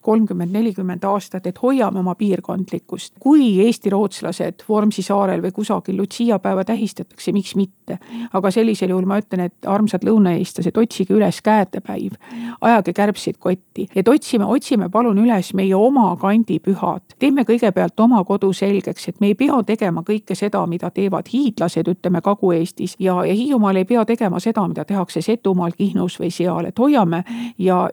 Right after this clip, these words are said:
ja hoiame elus ja, ja võib-olla tõesti leiame oma piirkondlikust vanaemade aardekirstust midagi, mis on olnud meie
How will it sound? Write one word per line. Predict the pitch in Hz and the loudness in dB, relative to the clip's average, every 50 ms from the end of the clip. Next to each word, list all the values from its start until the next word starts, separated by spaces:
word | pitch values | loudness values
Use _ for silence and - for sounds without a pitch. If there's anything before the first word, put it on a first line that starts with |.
| - | -4
ja | - 196 | -4 0
hoiame | 202 247 269 254 196 202 220 | 0 2 2 2 2 2 2
elus | 254 240 196 160 170 - - | 2 2 0 0 -4 -4 -4
ja, | 175 185 175 165 - | -2 -2 -2 -2 -2
ja | - 190 | -2 0
võib-olla | 196 214 214 208 202 208 | 0 0 2 0 -2 0
tõesti | - 269 269 233 190 - - - | 0 2 2 2 0 -2 -6 -4
leiame | 170 175 190 196 180 175 175 175 185 185 | -2 -2 0 0 0 -2 -2 -2 -4 0
oma | - 208 233 254 233 190 165 - | 2 4 6 6 6 4 4 2
piirkondlikust | 220 220 220 202 185 - 175 170 175 - 165 175 - _ - - - - | 2 2 2 2 0 -2 -4 -4 -2 -4 -6 -10 -8 _ -10 -10 -4 0
vanaemade | 202 214 220 196 175 170 180 180 180 - | 2 2 4 4 2 2 0 0 0 0
aardekirstust | 196 208 202 196 196 175 170 - 202 202 - - - 175 - _ | 2 2 2 0 -2 -4 -2 -2 -2 -2 -2 -6 -6 -6 -4 _
midagi, | 214 226 247 226 240 202 185 - - 202 190 - 262 254 247 - | 2 2 4 4 2 2 2 0 -2 -4 -4 -4 -8 -8 -6 0
mis | - 202 - - | 0 0 2 2
on | 208 208 | 2 4
olnud | 220 254 262 240 196 190 | 4 6 4 4 2 2
meie | 196 214 240 240 214 180 165 165 185 | 2 2 2 2 2 2 0 0 -2